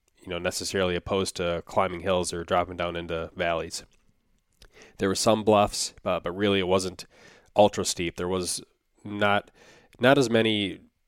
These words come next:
vertical bluffs as there were just kind of general steep hill features, uh, in general. So in preparation on my e-scouting, I took any individual piece of public land and just marked where all the access points were gonna be, and then tried to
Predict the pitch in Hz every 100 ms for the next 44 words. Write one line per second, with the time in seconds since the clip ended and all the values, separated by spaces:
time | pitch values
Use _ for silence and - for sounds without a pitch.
0 | _ 101 107 117 123 120 110 101 98 98
1 | - - - _ _ _ _ _ - 98
2 | 92 98 92 95 92 95 - 110 90 87
3 | 95 95 95 85 - 95 92 - - -
4 | 104 95 - 92 90 82 - - 85 90
5 | 90 90 85 80 - _ _ - - _
6 | _ _ _ _ _ _ - - 110 104
7 | 123 110 110 107 107 98 92 101 - 98
8 | 98 90 90 127 - - _ _ _ _
9 | _ - 123 123 110 107 107 101 110 -
10 | - 95 92 95 90 90 87 85 95 95
11 | 104 98 98 95 - 98 - 98 92 95
12 | 95 87 87 87 - - - - _ -
13 | 92 92 92 90 92 - _ - 120 110
14 | 107 104 95